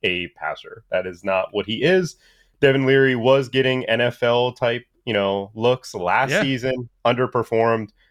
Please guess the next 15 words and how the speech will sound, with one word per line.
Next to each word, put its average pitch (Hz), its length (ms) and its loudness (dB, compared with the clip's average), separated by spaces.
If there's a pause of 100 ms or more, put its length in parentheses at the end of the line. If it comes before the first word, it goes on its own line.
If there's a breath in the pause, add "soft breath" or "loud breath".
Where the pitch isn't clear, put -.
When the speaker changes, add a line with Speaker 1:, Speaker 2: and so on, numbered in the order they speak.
(120)
Speaker 1:
this 127 200 2
season, 120 380 -2
could 175 200 -2
kinda 160 240 2
have 139 180 2
that 123 140 2
resurgence 113 580 -2
like 104 220 -2
Brock 98 260 0
Purdy 101 260 0
did 98 200 -2
in 92 140 -6
that 90 200 -2
regard 95 480 0
of 90 240 -4